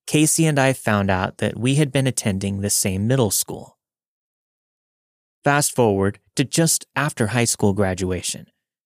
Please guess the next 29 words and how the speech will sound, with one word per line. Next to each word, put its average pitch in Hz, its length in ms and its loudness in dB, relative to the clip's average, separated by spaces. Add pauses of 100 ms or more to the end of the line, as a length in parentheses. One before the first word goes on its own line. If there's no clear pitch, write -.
(220)
Casey 180 360 2
and 160 120 2
I 147 160 2
convinced 107 460 2
our 107 100 4
moms 92 400 0
to 104 100 0
let 101 160 4
us 98 160 0
go 104 160 2
to 101 100 0
New 98 100 0
York 95 300 0
City. - 440 -2 (580)
Neither 117 280 4
Casey 127 640 0
nor 110 360 2
I 98 400 2 (320)
had 123 240 -2
ever 143 240 2
been 139 220 2
to 104 80 0
New 95 100 2
York 87 280 -2
City 92 240 0
without 95 340 0
parents, - 580 -4 (720)
let 143 160 2
alone 90 440 0